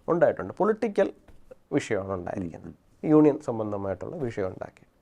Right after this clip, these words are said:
Speaker 1: അപ്പോൾ അദ്ദേഹം ഇപ്പോൾ ഗോവയിൽ വളരെ ഭംഗിയായിട്ട് അദ്ദേഹം നടത്തിക്കൊണ്ട് പോകുന്നുണ്ട്.
Speaker 2: ഓക്കെ.
Speaker 1: ഞാൻ ചോദിച്ചു, "കേരളത്തിലേക്ക്?" "ഇയ്യോ, ഇല്ല." Ease of doing business കേരളം മുമ്പോട്ട് പോകുന്നുവെന്നുണ്ടെങ്കിൽ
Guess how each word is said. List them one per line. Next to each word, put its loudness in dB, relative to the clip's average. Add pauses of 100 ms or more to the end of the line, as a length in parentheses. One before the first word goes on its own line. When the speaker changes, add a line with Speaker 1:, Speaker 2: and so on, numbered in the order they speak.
(420)
Speaker 1:
അപ്പോൾ 6
അദ്ദേഹം 4
ഇപ്പോൾ 4
ഗോവയിൽ 4
വളരെ 4
ഭംഗിയായിട്ട് 6
അദ്ദേഹം 0
നടത്തിക്കൊണ്ട് -4 (100)
പോകുന്നുണ്ട്. -2 (300)
Speaker 2:
ഓക്കെ. -8 (220)
Speaker 1:
ഞാൻ 2
ചോദിച്ചു, 0
"കേരളത്തിലേക്ക്?" 0
"ഇയ്യോ, 6
ഇല്ല." -2 (1700)
Ease 6
of 0
doing 6
business 4 (580)
കേരളം 8
മുമ്പോട്ട് 8
പോകുന്നുവെന്നുണ്ടെങ്കിൽ 6